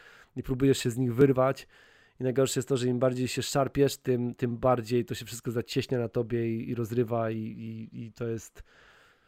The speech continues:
to jest tylko już takie pójście na wykrwawienie się.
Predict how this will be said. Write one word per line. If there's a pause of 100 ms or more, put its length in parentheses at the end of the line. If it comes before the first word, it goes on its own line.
(600)
to
jest
tylko
już
takie (200)
pójście
na
wykrwawienie
się.